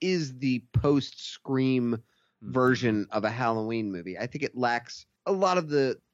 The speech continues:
Speaker 1: super meta stuff that you, that you got from Scream, but you do have the little touches like Janet Leigh as a character and says something to Jamie Lee Curtis about,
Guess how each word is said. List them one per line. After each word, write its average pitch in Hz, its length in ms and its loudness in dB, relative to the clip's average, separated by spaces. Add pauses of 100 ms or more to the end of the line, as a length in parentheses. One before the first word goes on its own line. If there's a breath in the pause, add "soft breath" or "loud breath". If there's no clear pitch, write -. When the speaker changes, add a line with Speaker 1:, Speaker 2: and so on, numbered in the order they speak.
Speaker 1:
super - 840 0
meta 117 800 0
stuff - 540 -4
that 92 160 -4
you, 101 300 -8
that 101 120 0
you 104 160 -6
got 110 260 -2
from 135 160 -10
Scream, 254 340 -2
but 175 160 -2
you 175 100 -4
do 175 180 2
have 156 240 4
the 135 80 -4
little 131 200 2
touches 113 540 -6
like 98 380 -4 (220)
Janet 123 400 2
Leigh 135 540 2
as 110 580 -4
a 107 60 -4
character 113 680 2
and 98 180 -6
says 98 240 -6
something 98 440 -4
to 101 220 0
Jamie 98 280 0
Lee 92 100 -2
Curtis 95 460 0
about, 95 340 -2